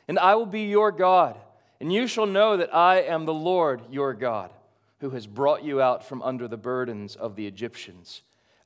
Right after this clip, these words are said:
I will bring you into the land that I swore to give to Abraham, to Isaac,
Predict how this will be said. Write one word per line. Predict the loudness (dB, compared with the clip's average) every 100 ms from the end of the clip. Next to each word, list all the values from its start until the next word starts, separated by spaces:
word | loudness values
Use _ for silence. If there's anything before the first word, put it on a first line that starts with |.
| _
I | 2 2 2
will | -2 -6
bring | -6 -6 -4 -6
you | -6 -8
into | -10 -10
the | -6
land | -4 -4 -4 -6 -6
that |
I | -6 -6
swore | -8 -14 -6 -4 -4
to | -8 -16
give | -8 -8 -8
to | -12 -6
Abraham, | -4 -4 -8 -10 -14 -14
to | -16 -8 0
Isaac, | 0 0 -8 -18